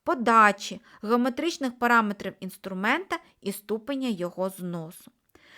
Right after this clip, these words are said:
Залежно від фізико-механічних властивостей матеріалу заготовки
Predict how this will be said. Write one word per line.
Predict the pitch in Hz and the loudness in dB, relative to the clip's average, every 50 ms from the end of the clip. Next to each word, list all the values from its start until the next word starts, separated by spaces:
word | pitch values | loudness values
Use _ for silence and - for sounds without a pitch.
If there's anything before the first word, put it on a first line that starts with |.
| - - - | -20 -10 -4
Залежно | 214 240 277 359 440 494 440 349 277 | -2 0 2 4 2 2 2 0 0
від | 240 233 233 - - - | 0 0 -2 -6 -6 -6
фізико-механічних | 294 339 330 330 311 - 233 208 214 208 214 220 220 240 285 277 - - 233 220 | -6 -6 -4 -6 -6 -4 -4 -4 -4 -4 -4 -4 -4 -4 -4 -6 -8 -8 -10 -6
властивостей | - 202 208 208 - - 262 233 233 233 233 - 208 | -6 -6 -6 -6 -6 -6 -4 -4 -4 -4 -6 -8 -8
матеріалу | 190 196 190 - - 185 165 175 165 165 170 180 180 196 196 | -6 -6 -6 -6 -8 -8 -4 -2 -2 -2 0 -2 -2 -4 -4
заготовки | 190 220 226 226 247 240 240 - 233 233 233 226 - - 226 - | -4 -4 -4 -2 -4 -4 -2 -2 -2 0 -2 -2 -6 -12 -18 -18